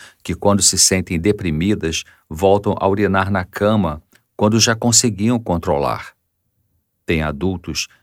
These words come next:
que, com muito estresse, apresentam crise de enxaqueca. Outros perdem a fome, outros atacam a geladeira quando estão nervosos ou tristes. Isso é psicossomática,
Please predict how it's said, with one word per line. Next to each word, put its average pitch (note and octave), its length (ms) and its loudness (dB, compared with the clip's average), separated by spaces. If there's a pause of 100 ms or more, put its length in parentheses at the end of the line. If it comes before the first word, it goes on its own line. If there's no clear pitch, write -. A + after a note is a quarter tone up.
(140)
que, G2 100 -4
com F#2 220 -2
muito C#3+ 280 0
estresse, G2+ 680 2
apresentam G2 580 -2
crise G#2 380 0
de F2+ 80 -4
enxaqueca. F#2 720 -6 (600)
Outros B2+ 460 2
perdem F#2+ 320 -2
a D2 100 -4
fome, G#2+ 560 2
outros G2+ 400 0
atacam F2+ 440 -2
a E2 40 -4
geladeira E2 560 -2
quando F2 220 -4
estão E2 300 -4
nervosos E2 760 0
ou E2 160 -4
tristes. - 640 -4 (500)
Isso G#2+ 380 2
é G2 160 0 (240)
psicossomática, E2+ 1300 0